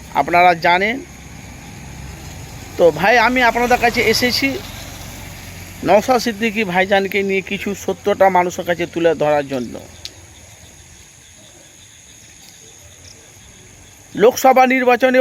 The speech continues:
ভোটে নওশাদ সিদ্দিকী ভাইজান, উনি কিন্তু সতেরোটা প্রার্থী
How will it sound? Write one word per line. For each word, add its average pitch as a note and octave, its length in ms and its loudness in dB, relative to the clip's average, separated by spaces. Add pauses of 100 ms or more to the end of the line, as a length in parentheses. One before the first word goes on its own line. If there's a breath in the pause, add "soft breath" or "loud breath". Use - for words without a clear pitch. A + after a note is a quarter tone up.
ভোটে A#3 280 4
নওশাদ A3+ 360 4
সিদ্দিকী A#3 420 -2
ভাইজান, A3 440 2 (1700)
উনি A3 200 2
কিন্তু B3+ 260 -2 (100)
সতেরোটা A3 540 4
প্রার্থী G3 320 0